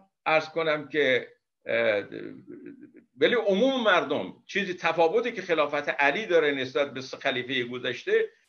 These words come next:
مشروعیت مردمیشه. در گذشته چه در دوران ابوبکر، چه دوران عثمان، چه در دوران عمر، در اون سه دوره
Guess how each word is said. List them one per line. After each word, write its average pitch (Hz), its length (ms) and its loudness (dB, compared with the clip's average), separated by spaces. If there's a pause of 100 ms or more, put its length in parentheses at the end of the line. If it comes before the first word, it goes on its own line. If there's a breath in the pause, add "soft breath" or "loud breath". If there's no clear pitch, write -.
(140 soft breath)
مشروعیت 147 500 0
مردمیشه. 147 1000 -2 (380)
در 180 200 6
گذشته 220 720 4
چه 214 140 -2
در 220 140 6
دوران 185 400 0
ابوبکر، 160 500 4
چه 180 120 -2
دوران 190 380 0
عثمان، 160 560 -2
چه 185 120 -8
در 202 160 2
دوران 180 400 0
عمر، 151 520 0 (480)
در 165 140 8
اون 220 160 2
سه 196 200 0
دوره 185 300 2